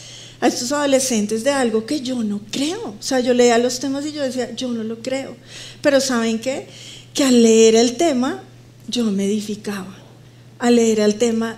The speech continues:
Dios me hablaba y Dios me decía, "Sí, o sea, yo tengo una promesa para ti, tú lo vas a lograr". Y eso llenaba también mi vida. Y les quiero contar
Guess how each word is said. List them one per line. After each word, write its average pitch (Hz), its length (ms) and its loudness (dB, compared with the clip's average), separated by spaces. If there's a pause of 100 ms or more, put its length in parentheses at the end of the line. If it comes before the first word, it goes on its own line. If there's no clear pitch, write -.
(120)
Dios 226 300 -2
me 214 100 -2
hablaba 220 420 -2
y 214 60 -4
Dios 220 180 -2
me 220 140 -4
decía, 214 500 -2 (460)
"Sí, 185 480 -6 (120)
o 202 60 -16
sea, 190 400 -8
yo 220 160 -4
tengo 220 400 0
una 233 160 -4
promesa 233 400 -6
para 214 240 -4
ti, 220 240 -6 (580)
tú 285 240 -4
lo 254 200 -2
vas 208 240 -4
a 196 60 -4
lograr". 190 440 -4 (380)
Y 254 100 2
eso 226 260 4
llenaba 220 760 0
también 180 420 -4
mi 180 140 -4
vida. 285 280 2 (920)
Y 269 100 0
les 277 180 2
quiero 262 200 4
contar 320 440 -2